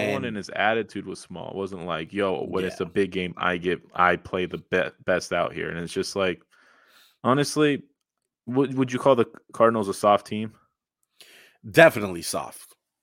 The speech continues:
Speaker 2: Definitely
Speaker 1: I've,
Speaker 2: soft. I mean,
Speaker 1: I feel like that's a personality trait of the coach, and I would say Kyler's kind of a soft quarterback. I mean,
Speaker 2: Yeah.
Speaker 1: not like Mahomes is some dog, but, like, he ain't afraid to get hit, and I feel like Kyler was afraid to get hit.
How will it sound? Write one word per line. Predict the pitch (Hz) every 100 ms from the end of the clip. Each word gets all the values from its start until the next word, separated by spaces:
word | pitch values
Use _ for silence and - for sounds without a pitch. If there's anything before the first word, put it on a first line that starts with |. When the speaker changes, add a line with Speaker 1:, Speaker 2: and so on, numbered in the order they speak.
| -
Speaker 2:
Definitely | 120 117 113
Speaker 1:
I've, | 110
Speaker 2:
soft. | 107 90
I | 123
mean, | 135 127
Speaker 1:
I |
feel | 107 117
like | 113 110
that's | 110 -
a | 110
personality | 117 107 110 107 107
trait | - 107
of | 104
the | 101
coach, | 110 123 127
and | 98
I | -
would | 107 - -
say | 110
Kyler's | 98 101 107 107
kind | 110 104
of |
a | 101
soft | - 101 -
quarterback. | 104 113 104 92 98 _ -
I | 120
mean, | 113 90
Speaker 2:
Yeah. | 82 -
Speaker 1:
not | 139
like | 147
Mahomes | 117 110 120 107
is | 92
some | 104 82
dog, | 85 113 113 90
but, | 82
like, | 90
he | 120 135
ain't |
afraid | 101 - 101
to | 95
get | 92 90
hit, | 117
and | 107
I |
feel | - 113
like | 107
Kyler | 98 113
was | 113
afraid | 107 - 110
to | 113
get | 110
hit. | 135 -